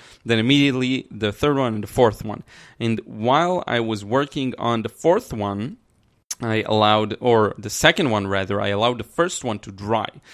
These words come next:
So I had them on separate cardboard, uh, boards. Well, it's wooden boards, um, and so that I can allow one to dry as I <laughs> work on the other one, and I alternated.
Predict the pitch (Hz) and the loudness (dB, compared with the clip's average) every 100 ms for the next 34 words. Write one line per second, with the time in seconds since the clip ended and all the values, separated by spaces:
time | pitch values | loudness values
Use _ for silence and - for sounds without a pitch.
0 | - - - 117 110 117 131 143 113 - | -20 -10 -2 0 0 0 0 -2 -2 -2
1 | 135 127 117 - - 113 107 107 - 110 | -4 -2 -4 -6 -6 -6 -6 -10 -8 -6
2 | 110 101 - - - 117 113 123 104 98 | -6 -8 -12 -18 -14 -8 2 4 4 0
3 | 104 101 101 - 135 123 104 98 101 101 | -6 -6 -6 -2 0 2 -2 -4 -2 -2
4 | 101 - - - - - 113 107 104 107 | -4 -14 -16 -18 -16 -4 -2 0 -2 -4
5 | 123 - 127 107 110 104 113 107 - 120 | -6 -2 0 0 -2 -2 -4 -4 -4 0
6 | 117 123 127 113 110 113 110 185 190 190 | 2 2 0 -2 -4 -6 0 2 2 0
7 | 127 123 120 131 131 127 120 113 110 117 | 0 0 2 4 4 2 0 0 0 0
8 | 104 101 101 104 - 123 131 131 110 98 | 0 -2 -2 -4 -2 0 0 -2 -4 -6
9 | 98 98 | -8 -10